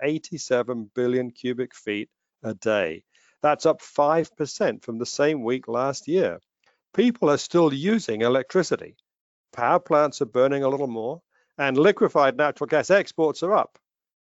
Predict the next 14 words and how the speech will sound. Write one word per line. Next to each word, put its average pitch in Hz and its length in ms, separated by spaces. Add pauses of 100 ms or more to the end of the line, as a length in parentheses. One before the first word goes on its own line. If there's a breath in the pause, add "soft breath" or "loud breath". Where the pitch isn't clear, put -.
(100)
But 190 120
even 269 320
if 208 160
our 170 160
gas 170 320
exports 160 540
were 151 100
flat 175 480
compared 123 420
with 127 140
a 135 60
year 190 240
ago, 101 340 (500)
because 202 440